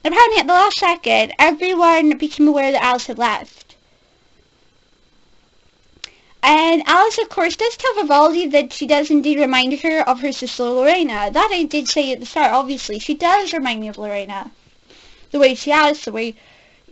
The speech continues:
you know, she's with Alice. And honestly, though, she told, she told Julius. I don't know why she said she told nobody. She did tell Julius. But fine. Peter, of course, was very upset. And some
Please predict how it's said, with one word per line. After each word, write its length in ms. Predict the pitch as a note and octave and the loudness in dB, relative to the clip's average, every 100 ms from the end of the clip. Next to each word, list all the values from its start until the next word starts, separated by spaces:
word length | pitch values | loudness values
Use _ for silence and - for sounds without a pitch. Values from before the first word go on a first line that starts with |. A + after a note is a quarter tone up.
| - | -18
you 180 | A#3 B3+ | -10 -8
know, 120 | A3+ | -6
she's 420 | A3+ - C4 A#3 | -10 -10 -10 -10
with 320 | - A#3+ A#3 - - | -10 -6 -6 -6 -2
Alice. 880 | C#4+ E4+ E4 E4 D#4+ - - - - _ _ _ _ _ - | 0 2 0 0 -4 -8 -12 -14 -18 _ _ _ _ _ -4
And 420 | D4+ E4 D#4 D4+ - - | 0 2 2 2 0 2
honestly, 760 | F4 F4 E4+ D#4+ - A3+ G#3+ | 4 4 2 0 -6 -8 -8
though, 420 | G#3 - - - _ _ | -6 -8 -8 -10 _ _
she 220 | - - A#4 | -10 -6 -6
told, 680 | - C5 B4+ - - C#4+ - | -2 2 2 0 -6 -12 -12
she 120 | - | -14
told 280 | F#4+ C5 F4 | -6 -2 -2
Julius. 440 | E4 E4+ C4 G#3+ C4+ | -2 -2 -2 -4 -6
I 60 | |
don't 120 | E4 F4+ | -4 0
know 40 | |
why 180 | D4+ D4+ | 0 -2
she 120 | D4 | -4
said 240 | D4 C4 | -6 -6
she 140 | - A3+ | -8 -10
told 240 | C4 B3+ | -6 -4
nobody. 320 | A#3+ G#3+ F#3+ | -6 -8 -12
She 120 | - A#3+ | -14 -8
did 200 | E4 - | -8 -6
tell 180 | B3+ | -6
Julius. 680 | A3 A3+ A#3 F3+ - - - _ _ _ _ _ _ _ | -6 -8 -8 -10 -14 -16 -20 _ _ _ _ _ _ _
But 140 | C#4 | -8
fine. 380 | B3 G#3 A#3 B3+ - | -4 -4 -6 -12 -6
Peter, 320 | F#4 G4+ F#4 | -2 2 2
of 140 | E4+ | 0
course, 320 | - D#4+ D#4 | -2 -6 -6
was 120 | C#4+ B3+ | -8 -4
very 240 | C#4 D4 | -2 -2
upset. 560 | D4 - A#3 A#3 - _ _ - _ - | -4 -4 -2 -2 -6 _ _ -20 _ -2
And 240 | C#4 C#4+ | -2 -2
some 380 | - - G#4+ | -4 0 0